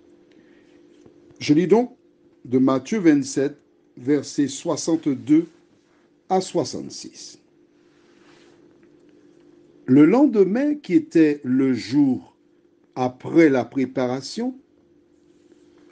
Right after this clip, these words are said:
les principaux sacrificateurs et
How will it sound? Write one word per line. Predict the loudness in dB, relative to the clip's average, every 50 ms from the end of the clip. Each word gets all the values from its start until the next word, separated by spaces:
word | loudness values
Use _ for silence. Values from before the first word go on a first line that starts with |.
| -20 -8 2
les | 4 4 4 4
principaux | 2 -2 -2 -2 -2 -4 -6 -6 -6 -2 -2 -2 -2
sacrificateurs | -2 -4 -6 -6 -6 -4 -6 -8 -8 -8 -12 -14 -10 -10 -10 -10 -10 -16 -18 -16 -14 -16 -16 -18 -20 _ _ -6 -2
et | 0 0 0 0 -4